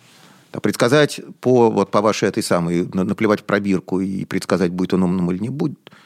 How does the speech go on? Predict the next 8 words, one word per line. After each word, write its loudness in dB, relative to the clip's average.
нет, -2
не 0
можем. -8
А, -12
значит, -6
за 2
что 0
влетело-то? 0